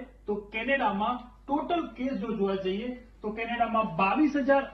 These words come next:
એકસો ને અડતાલીસ કેસ આજની તારીખમાં જોવા મળી રહ્યા છે.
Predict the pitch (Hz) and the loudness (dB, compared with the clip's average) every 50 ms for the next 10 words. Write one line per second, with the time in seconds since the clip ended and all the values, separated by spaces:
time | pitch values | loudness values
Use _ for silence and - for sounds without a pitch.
0 | - 214 202 - - - - 277 277 269 277 269 262 - 190 196 190 - - 233 | -8 -10 -10 -10 -10 -6 -2 0 2 2 2 2 0 0 -2 -2 -2 -2 -2 -4
1 | 233 233 233 220 - - - - 240 214 190 180 - - - - - - - - | -4 -4 -4 -8 -10 -10 -4 0 2 4 4 4 0 -4 -12 -20 -20 -18 -10 -6
2 | 180 185 185 185 214 226 208 208 185 180 185 190 190 214 208 165 165 185 175 170 | -4 -2 2 2 2 2 2 2 0 0 0 0 0 0 0 0 0 0 0 0
3 | 165 160 160 160 147 147 143 139 135 - 135 127 - | 0 0 -2 -2 -2 -4 -6 -8 -10 -12 -14 -16 -18